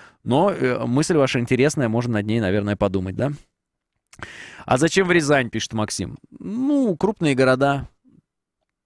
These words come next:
Ну, хорошо, Химки. Ну, пусть не Химки, но Самара. Какая разница? Вот, э, Максим, вы когда задаёте этот вопрос, вы хотите, чтобы я города поперечислял? Можем поиграть в города.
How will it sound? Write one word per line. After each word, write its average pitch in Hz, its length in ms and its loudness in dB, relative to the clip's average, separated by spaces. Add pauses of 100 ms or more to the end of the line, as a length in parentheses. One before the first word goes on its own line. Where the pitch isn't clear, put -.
(200)
Ну, 151 120 -2
хорошо, 139 440 0
Химки. 107 460 -2 (1160)
Ну, 127 120 -6
пусть 156 220 2
не 143 100 2
Химки, 113 360 0
но 104 300 -2
Самара. 98 560 -2 (1300)
Какая 151 260 0
разница? 104 420 0
Вот, 123 180 -2 (280)
э, 131 200 2
Максим, 151 320 0
вы 135 60 -2
когда 156 220 2
задаёте 151 360 0
этот - 100 -6
вопрос, 139 400 0
вы 120 100 0
хотите, 135 300 -2
чтобы 123 160 0
я 123 80 4
города 135 280 4
поперечислял? 101 680 -2
Можем 135 280 0
поиграть 180 300 4
в 175 40 -6
города. 139 400 2